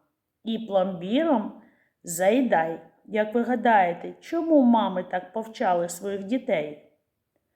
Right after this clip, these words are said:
Мами хвилюються, щоб їхні дітки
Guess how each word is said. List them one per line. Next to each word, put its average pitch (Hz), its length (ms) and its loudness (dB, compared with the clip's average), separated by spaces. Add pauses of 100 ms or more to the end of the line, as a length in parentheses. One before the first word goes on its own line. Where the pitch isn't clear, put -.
(380)
Мами 175 400 -4
хвилюються, 196 840 -2 (260)
щоб 262 260 -2
їхні 277 300 2
дітки 220 720 -4